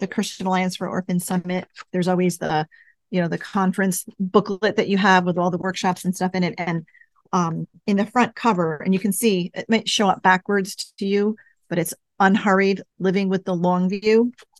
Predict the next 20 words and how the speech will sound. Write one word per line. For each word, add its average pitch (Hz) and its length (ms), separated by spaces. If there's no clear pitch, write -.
Um, 180 400
the 185 100
president 220 600
of 175 320
cafo, 175 440
Jed 175 220
Medefin, 175 600
had 170 300
a 175 60
little 175 300
bit, 185 260
he 185 280
wrote, 185 300
there 196 80
was 190 80
a 190 60
message 190 560
printed 190 400
inside, 170 560
um, 165 220